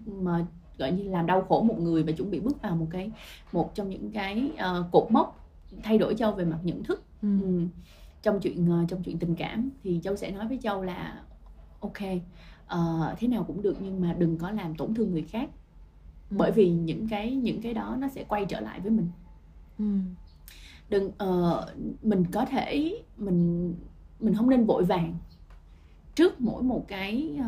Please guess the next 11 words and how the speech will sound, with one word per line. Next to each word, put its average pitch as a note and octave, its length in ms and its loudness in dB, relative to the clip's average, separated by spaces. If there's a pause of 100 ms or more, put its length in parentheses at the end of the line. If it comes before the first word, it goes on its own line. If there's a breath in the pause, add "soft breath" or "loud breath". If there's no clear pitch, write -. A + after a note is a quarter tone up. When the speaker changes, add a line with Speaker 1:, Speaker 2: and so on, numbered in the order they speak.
Speaker 1:
ờ, G3 180 -10 (200)
sự - 220 -8 (260)
lựa E3 120 2
chọn. E3+ 260 -4 (1120)
Ờ, G#3 220 8 (220 loud breath)
như D4 140 6
cái - 80 10
Speaker 2:
Ừ. F#3+ 40 4
Speaker 1:
chuyện A3 240 6
mà, G3 220 6
mà, F#3+ 340 0